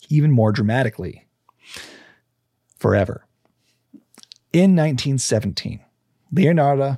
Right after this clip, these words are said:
married a man by the name of Raphael Pansardi. He was a local registry office clerk with a steady job.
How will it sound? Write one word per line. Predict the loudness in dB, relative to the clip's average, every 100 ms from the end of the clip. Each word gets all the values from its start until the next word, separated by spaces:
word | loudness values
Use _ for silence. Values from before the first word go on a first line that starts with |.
| -8 -6
married | -2 -2 0 0 0
a |
man | 0 0 -2 -6
by | -4 -2
the | 0
name | -2 -4 -8 -8
of | -8 -6
Raphael | -4 -2 0 2 0 -2 -6 -14 -20 -8
Pansardi. | -2 -2 0 -2 -4 -8 -18 _ _ _ _ -2
He |
was | 0
a | 2
local | 0 -2 0 0
registry | 0 -2 -4 -4 -2 -2 -6 _
office | -4 -2 -4 -6
clerk | -2 -2 -2 -8 -20 -12 -2
with | 0
a | 0
steady | -2 -4 -2 -2
job. | -2 -2 -4 -10